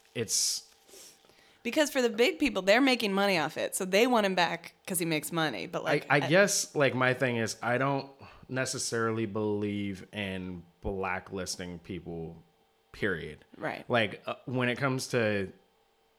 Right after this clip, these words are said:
Speaker 1: like, sexual assault, murder, and stuff like that,
Speaker 2: Yeah.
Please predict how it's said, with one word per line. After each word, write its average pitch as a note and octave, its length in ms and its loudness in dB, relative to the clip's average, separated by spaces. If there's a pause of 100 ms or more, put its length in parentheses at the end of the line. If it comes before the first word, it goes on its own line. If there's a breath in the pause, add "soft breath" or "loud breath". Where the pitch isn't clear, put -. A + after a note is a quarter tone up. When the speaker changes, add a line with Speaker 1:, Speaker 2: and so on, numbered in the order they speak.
(240)
Speaker 1:
like, G2 240 -4 (280)
sexual A#2 640 0
assault, F#2+ 480 -2
murder, G2+ 420 -2
and F#2 100 -8
stuff F#2 220 -6
like F2+ 220 -8
that, F2 420 -8
Speaker 2:
Yeah. F3+ 140 -14